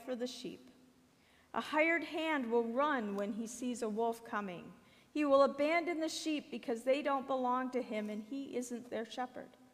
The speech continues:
And so the wolf attacks them and scatters the flock. The hired hand runs away because he's working only for the money and doesn't really care about the sheep." These self-serving, so-called shepherds, the kings of Judah,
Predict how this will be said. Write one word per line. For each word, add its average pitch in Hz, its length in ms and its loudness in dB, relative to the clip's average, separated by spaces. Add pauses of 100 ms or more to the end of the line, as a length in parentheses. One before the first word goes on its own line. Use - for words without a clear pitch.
(480)
And 220 100 -2
so 214 160 -2
the 214 120 -2
wolf 233 340 0
attacks 277 460 -6
them 180 340 -8
and 233 100 -10
scatters 226 520 -4
the 208 100 -10
flock. 208 320 -8 (720)
The 254 80 0
hired 277 380 2
hand 285 420 0
runs 247 300 4
away 269 340 6
because 247 380 -2
he's 233 180 -4
working 269 380 -2
only 294 360 0
for 302 140 -2
the 269 140 0
money 220 440 0 (300)
and 208 160 -4
doesn't 208 380 -2
really 220 260 0
care 208 540 -6 (180)
about 180 320 -8
the 190 60 -10
sheep." - 440 -12 (1600)
These 285 320 -2
self-serving, 254 1040 0
so-called 269 800 2
shepherds, 196 640 -4
the 226 100 -6
kings 302 460 -4
of 269 120 -4
Judah, 208 480 -2